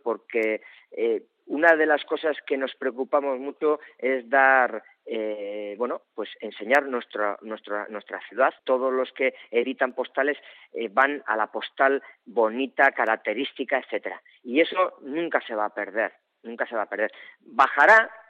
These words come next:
bajará la venta y, bueno, llevamos una, unos años que se está bajando la venta, pero, eh, siempre hay, hay un consumo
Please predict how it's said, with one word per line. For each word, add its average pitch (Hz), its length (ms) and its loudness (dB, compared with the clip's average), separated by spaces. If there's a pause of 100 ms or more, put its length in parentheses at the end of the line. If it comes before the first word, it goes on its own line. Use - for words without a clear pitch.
(180)
bajará 127 460 6
la 185 100 8
venta 196 420 4 (600)
y, 147 140 -2
bueno, 208 300 4
llevamos 151 360 2
una, 175 240 0
unos 170 320 -4
años 190 320 -2
que 151 60 -4
se 123 80 -10
está 151 180 2
bajando 156 320 2
la 151 120 0
venta, 175 360 -2 (300)
pero, 190 320 6 (400)
eh, 127 340 0 (160)
siempre 202 580 4
hay, 165 240 4 (140)
hay 156 180 4
un 131 160 -6
consumo 107 580 -8